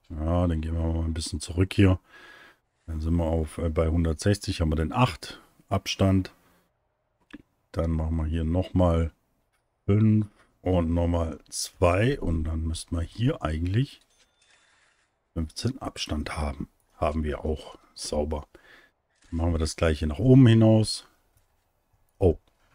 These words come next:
das war jetzt, also Linksklick halten, habe ich ganz vergessen zu sagen, Linksklick halten. So können wir hier hin und her fahren, wie wir möchten. Wir müssen leider ein bisschen rauszoomen, sonst sehen wir die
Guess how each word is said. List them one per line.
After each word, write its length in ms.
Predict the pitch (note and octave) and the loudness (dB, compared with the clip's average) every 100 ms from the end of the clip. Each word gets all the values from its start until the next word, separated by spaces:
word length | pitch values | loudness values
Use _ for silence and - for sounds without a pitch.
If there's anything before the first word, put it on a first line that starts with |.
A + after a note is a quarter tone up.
| _ _ _ _ _ _ _ _ | _ _ _ _ _ _ _ _
das 180 | - - | -14 -8
war 140 | D2 | -8
jetzt, 300 | C#2+ - - _ _ _ _ _ _ - | -8 -12 -16 _ _ _ _ _ _ -6
also 240 | D#2+ D#2+ | -2 0
Linksklick 680 | D#2 G2+ - - F2 - - | 2 2 0 0 0 2 2
halten, 520 | F#2+ B2+ B2 B2 A#2+ - | 4 6 6 6 4 -6
habe 100 | D2 | -12
ich 80 | |
ganz 200 | - D2+ | -10 -12
vergessen 380 | - D#2 D#2+ - | -10 -6 -6 -6
zu 140 | - E2 | -6 -2
sagen, 380 | E2 E2 E2 | 2 2 2
Linksklick 600 | E2+ E2+ F2+ - F2 E2 - | 0 -2 -2 -4 -6 -4 -2
halten. 360 | F2+ F#2+ G2+ | -2 0 -2
So 140 | F2 D#2+ | -2 -2
können 240 | F2+ E2 | -2 0
wir 80 | E2+ | 2
hier 240 | E2 D#2+ - - - - _ | 2 0 -4 -20 -20 -20 _
hin 240 | - F3+ F#3 | 6 10 10
und 140 | G#2 | 8
her 220 | F2 G2 | 6 4
fahren, 380 | G2 - E2 E2 | 4 4 4 4
wie 180 | D#2+ E2 | 2 0
wir 120 | E2 | 2
möchten. 540 | F2 B2 - C#3 E3 - _ - - - - - | 4 4 4 4 4 0 _ -20 -20 -20 -16 -8
Wir 80 | |
müssen 140 | E2 E2+ | -4 0
leider 200 | E2+ F#2 | 2 2
ein 80 | E2 | 0
bisschen 260 | E2 D#2+ | -2 -4
rauszoomen, 440 | E2 G2 - E2 E2 | -2 -2 0 0 0
sonst 240 | E2 D#2+ | -2 -2
sehen 200 | E2+ E2 | -2 0
wir 100 | E2 | 0
die 240 | E2 D#2 | -2 -4